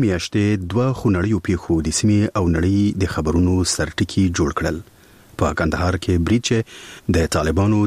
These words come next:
د واکمنۍ تر ټولو ځواکمنه اډه ګڼل کیږي او مسکو ته نږدې برید چې لسګونه کسان پکې ووژل شول. داعش ترهګرې ډلې د دواړو بریدونو پړه په غاړه واخیسته.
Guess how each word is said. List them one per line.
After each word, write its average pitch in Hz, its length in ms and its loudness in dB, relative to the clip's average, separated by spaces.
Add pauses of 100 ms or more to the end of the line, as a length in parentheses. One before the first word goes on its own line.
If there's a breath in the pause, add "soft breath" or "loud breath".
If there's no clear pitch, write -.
د 82 140 0
واکمنۍ 92 580 0
تر 80 220 -4
ټولو 95 260 2 (220)
ځواکمنه 98 500 0 (160)
اډه 87 180 -2 (120)
ګڼل 85 200 0 (120)
کیږي 131 280 2 (220)
او 92 240 0
مسکو 95 320 -2
ته 82 100 2
نږدې 85 280 0 (100)
برید 98 260 0
چې 95 80 0 (520 loud breath)
لسګونه 107 360 0
کسان 87 320 -2
پکې - 180 0 (120)
ووژل 82 420 0
شول. 78 160 -6 (1400 loud breath)
داعش 117 320 2
ترهګرې 110 480 0
ډلې 92 200 2 (120)
د 85 120 0
دواړو 101 300 0
بریدونو 90 320 2 (240)
پړه 85 140 -2 (180)
په 95 140 -2
غاړه 92 240 0
واخیسته. - 420 -6